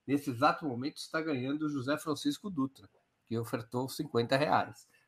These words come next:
Então ainda há tempo de alcançá-lo e superá-lo. Um segundo exemplar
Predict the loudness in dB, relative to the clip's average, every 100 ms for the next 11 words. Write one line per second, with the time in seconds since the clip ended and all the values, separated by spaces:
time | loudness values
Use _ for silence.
0 | -16 0 4 6 6 8 8 8 4 2
1 | 2 8 12 12 10 6 10 10 10 6
2 | 2 4 10 12 12 6 -10 -2 4 6
3 | 6 8 8 8 8 6 12 12 12 12